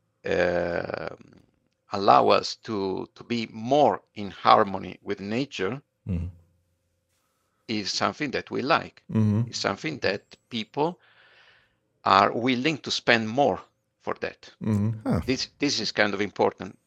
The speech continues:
Speaker 1: Uh, I, I remember, mm, because during my, my several trips in China, I always try to,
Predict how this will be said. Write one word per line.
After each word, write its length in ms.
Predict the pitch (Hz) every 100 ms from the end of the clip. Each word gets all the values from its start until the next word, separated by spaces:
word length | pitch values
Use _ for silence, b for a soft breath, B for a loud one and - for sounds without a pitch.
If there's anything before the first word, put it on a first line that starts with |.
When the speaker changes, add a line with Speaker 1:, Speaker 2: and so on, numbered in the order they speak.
| -
Speaker 1:
Uh, 360 | 95 - - -
I, 200 | - 110 -
I 120 | 117
remember, 600 | 120 104 127 92 98 - - _ _ _ _ _ _ _ 120
mm, 220 | 98 95 95 95 90 92 _ _ _ _ _ _ _ _ _ -
because 300 | 120 107 -
during 380 | 120 127 120
my, 600 | 107 101 101 98 95 92 -
my 200 | 98 92
several 580 | - 113 107 101 95 92
trips 420 | - 104 - -
in 120 | 98
China, 500 | - 104 101 95 90 -
I 220 | 101 -
always 400 | 113 117 104 -
try 260 | - 98
to, 420 | 95 90 87 80